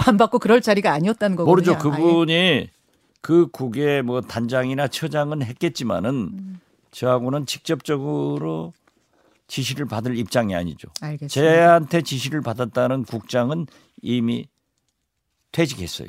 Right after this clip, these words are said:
Speaker 1: 아하. 자, 일 분 남았습니다. 중국 조끼를 이대준 씨가 입고 있었다는 게 지금 계속 미스터리입니다. 왜 이분이 중국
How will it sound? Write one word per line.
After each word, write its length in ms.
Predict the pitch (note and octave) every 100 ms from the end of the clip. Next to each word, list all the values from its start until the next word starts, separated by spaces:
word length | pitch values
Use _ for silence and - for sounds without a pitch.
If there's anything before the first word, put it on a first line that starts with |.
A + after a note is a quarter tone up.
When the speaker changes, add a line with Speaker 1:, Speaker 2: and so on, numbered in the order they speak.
| -
Speaker 1:
아하. 400 | D3+ C#3 C3+ A2+ - - -
자, 120 | - -
일 180 | B3+ D4+
분 120 | E4
남았습니다. 640 | G3+ E3 - C#3+ C#3 C3+ - _ _ _
중국 580 | - A#3 C4+ E4+ G#4 -
조끼를 680 | - C4+ - C#4 C#4+ C#4+ C#4
이대준 400 | G#3 G#3+ B3+ B3
씨가 220 | - A3
입고 220 | E3+ F#3+
있었다는 460 | F#3 F#3 - E3 E3
게 100 | G3
지금 140 | F#3+
계속 280 | F#3+ D#3+ F#3+
미스터리입니다. 920 | D#3+ - - A#3 E3+ C#3 D3 C#3 D#3+ _ _ _ _ _ _ _ _ -
왜 260 | A#3+ F#4
이분이 560 | C#4 A3+ A#3+ C4+ C#4 C#4
중국 600 | - G#3 A#3 A#3+ B3+ A3